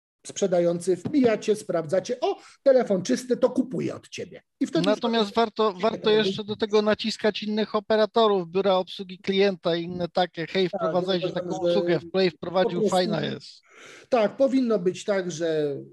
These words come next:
Speaker 1: globalnie wpisujemy e-mail, oficjalna strona, ja bym powiedział rządowa, ale ja wiem, że to jest abstrakcja w tym kraju, ale powinna być jedna oficjalna strona, nie wiem, ministerialna, Ministerstwa Łączności, gdzie wbijam e-mail i dostaję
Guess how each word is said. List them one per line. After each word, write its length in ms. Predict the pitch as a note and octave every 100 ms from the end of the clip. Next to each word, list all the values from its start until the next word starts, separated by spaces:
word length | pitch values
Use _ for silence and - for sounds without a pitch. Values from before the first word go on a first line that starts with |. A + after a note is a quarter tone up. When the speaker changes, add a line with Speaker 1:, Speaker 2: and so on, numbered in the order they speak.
| _ _ G3
Speaker 1:
globalnie 600 | G3+ A3+ G#3 G3+ G3 F#3
wpisujemy 640 | - G3+ F#3+ F#3 E3+ E3 G#3
e-mail, 400 | F#3+ F3 E3+ E3 - - -
oficjalna 600 | A3 G#3+ G#3 G#3 F#3 F3
strona, 500 | E3 - F#3 E3 D#3
ja 160 | F3+ F#3+
bym 180 | F3+ D3+
powiedział 480 | F3+ G3 F3+ F3 E3+
rządowa, 720 | G3 G3+ G#3+ G3 C#3 C3+ C#3+
ale 220 | E3 D#3+
ja 100 | E3+
wiem, 140 | E3+ D#3+
że 120 | D3+
to 80 | D#3
jest 140 | D3
abstrakcja 500 | D#3 - D3 C#3 D3
w 40 | -
tym 140 | C#3+
kraju, 380 | C#3 B2 E3 F3 -
ale 180 | C#3 C#3 - -
powinna 280 | F3 G3 F3+
być 220 | D#3+ C#3
jedna 360 | F3 G3 F#3 E3
oficjalna 540 | D3 C#3+ F#3 F3 D3+
strona, 380 | - - E3 D3+
nie 140 | D3+
wiem, 100 | C#3+
ministerialna, 840 | D3 D#3 D#3 D3+ D#3+ D#3 D#3 D3+ D3
Ministerstwa 540 | D3+ C#3 D#3 C3+ -
Łączności, 600 | B2 A#2+ - G3 G3+ G#3
gdzie 200 | E3 C#3+
wbijam 420 | B2+ D3 D3 C3+ -
e-mail 300 | A3+ A3 A#3 - - - G#3
i 60 |
dostaję 520 | F#3 F3+ G3+ G3 F#3+